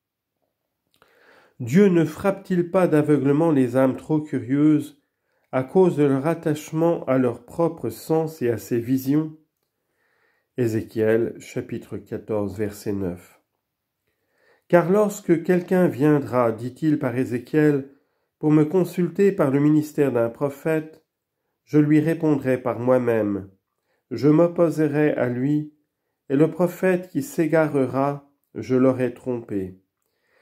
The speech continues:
C'est-à-dire que Dieu répondra en colère, qu'il retirera ses grâces, et que le prophète ainsi privé des lumières divines sera réduit, sera séduit,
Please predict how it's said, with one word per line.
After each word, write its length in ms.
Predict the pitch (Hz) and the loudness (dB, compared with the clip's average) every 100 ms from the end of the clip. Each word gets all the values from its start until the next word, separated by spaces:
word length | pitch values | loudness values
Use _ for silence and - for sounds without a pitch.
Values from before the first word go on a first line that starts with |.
| _ _ | _ _
C'est-à-dire 880 | - 170 170 180 170 185 196 180 - | 0 2 4 2 2 -2 0 -2 2
que 80 | |
Dieu 280 | 175 - 175 | 0 2 -2
répondra 720 | 175 170 170 170 151 165 165 - | 0 0 0 -2 -2 -2 -2 -2
en 100 | 139 | -4
colère, 640 | - 151 135 123 113 101 - _ _ _ _ _ | -2 0 2 2 0 -4 -12 _ _ _ _ _
qu'il 180 | 156 143 | -4 0
retirera 760 | 170 175 185 156 165 151 156 | 0 0 -2 -2 0 2 0
ses 260 | 156 - 123 | 0 -4 -4
grâces, 600 | 117 131 131 117 - 104 90 - _ _ _ _ _ _ _ _ _ - | -4 -2 -2 -4 -10 -12 -12 -14 _ _ _ _ _ _ _ _ _ -4
et 100 | 165 | -2
que 120 | 160 | 2
le 160 | 165 156 | 2 0
prophète 500 | 165 156 - 170 165 | -4 -6 -2 -2 0
ainsi 320 | 156 151 143 | -2 -2 -8
privé 480 | 135 156 131 131 135 | -8 -6 -2 0 0
des 140 | 131 | 0
lumières 400 | 127 123 123 123 | -2 -2 -2 -4
divines 480 | 120 123 143 160 147 - _ _ _ _ _ _ | -4 -4 -2 -2 -4 -8 _ _ _ _ _ _
sera 400 | - 156 135 139 | -2 0 2 2
réduit, 640 | 143 147 131 135 156 160 | 2 -2 -2 -2 -4 -6
sera 320 | - 165 143 147 | -6 -2 0 -2
séduit, 640 | - 175 156 131 151 | 0 0 0 -4 -8